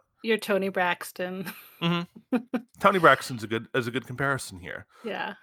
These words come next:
Speaker 2: So, uh, it didn't again, musically, this isn't doing that much for me, it's not my favorite thing to listen to, but the performance just overshadows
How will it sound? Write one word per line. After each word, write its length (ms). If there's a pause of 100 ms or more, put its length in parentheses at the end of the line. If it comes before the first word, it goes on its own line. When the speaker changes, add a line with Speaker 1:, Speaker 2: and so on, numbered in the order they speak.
(100)
Speaker 2:
So, 480 (300)
uh, 320 (140)
it 160
didn't 360 (300)
again, 360
musically, 480
this 220
isn't 260
doing 260
that 180
much 220
for 140
me, 160
it's 180
not 220
my 100
favorite 320
thing 160
to 80
listen 280
to, 200 (640)
but 220
the 100
performance 880
just 300 (100)
overshadows 880